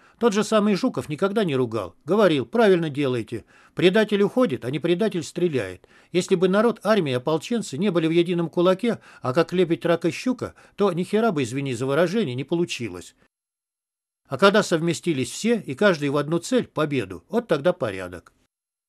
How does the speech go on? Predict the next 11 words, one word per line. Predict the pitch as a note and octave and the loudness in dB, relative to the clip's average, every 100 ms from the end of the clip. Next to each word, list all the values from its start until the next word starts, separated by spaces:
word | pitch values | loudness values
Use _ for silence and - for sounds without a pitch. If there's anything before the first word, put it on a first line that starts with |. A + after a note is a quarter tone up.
| _ _ _ _ _ - | _ _ _ _ _ -10
К | |
приказу | - F3+ F#3+ A#3+ F3+ | 0 0 4 2 4
номер | F#3 F#3+ F3 | 2 2 0
двести | E3+ F3+ - | 0 0 0
двадцать | D#3 E3+ - E3+ | 0 0 0 -6
семь, | - B2+ G2 | -4 -6 -6
ни | C#3+ | -6
шагу | C3+ D#3 C3 | 0 0 0
назад, | D3 D3 C3 F#2+ - | -2 -2 -4 -6 -2
как | A3 - | 0 0
относитесь? | C3+ D3+ A#2+ B2 - F#2+ - | -2 -4 -8 -10 -16 -18 -20